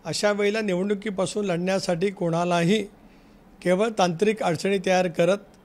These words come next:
इतक्या दूरवरपर्यंत, शेवटच्या टप्प्यापर्यंत अशा पद्धतीने विलंब करणं हे लोकशाहीसाठी अत्यंत घातक आणि मारक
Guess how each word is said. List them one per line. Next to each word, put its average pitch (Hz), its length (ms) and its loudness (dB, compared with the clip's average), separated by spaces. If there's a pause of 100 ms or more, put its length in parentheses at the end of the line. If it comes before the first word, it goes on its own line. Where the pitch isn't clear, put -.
(160)
इतक्या 165 280 -4
दूरवरपर्यंत, 196 800 0 (100)
शेवटच्या 185 420 0
टप्प्यापर्यंत 185 720 0 (960)
अशा 202 240 4
पद्धतीने 196 840 2
विलंब 202 360 4
करणं 170 420 2 (580)
हे 160 200 -4
लोकशाहीसाठी 190 640 2
अत्यंत 185 320 0
घातक 175 500 -2
आणि 185 160 0
मारक 160 340 0